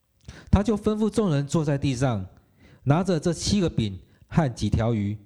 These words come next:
祝谢了，拨开，递给门徒，门徒又递给众人。众人都吃了，并且吃饱了，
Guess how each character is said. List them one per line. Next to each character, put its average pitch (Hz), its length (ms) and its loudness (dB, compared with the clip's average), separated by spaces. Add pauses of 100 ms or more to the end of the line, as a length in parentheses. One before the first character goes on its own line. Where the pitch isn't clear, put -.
(120)
祝 127 180 2
谢 117 240 0
了， 82 240 -4 (420)
拨 165 200 4
开， 156 340 -2 (540)
递 160 160 2
给 104 180 -2
门 101 220 -2
徒， 104 280 -2 (600)
门 127 200 2
徒 123 240 0
又 135 140 0
递 135 240 -2
给 98 100 0
众 107 240 -2
人。 90 220 -2 (1300)
众 214 200 4
人 139 120 0
都 160 120 0
吃 151 280 0
了， 95 280 -2 (240)
并 185 140 0
且 120 180 -2
吃 139 220 -2
饱 98 240 -2
了， 80 180 -6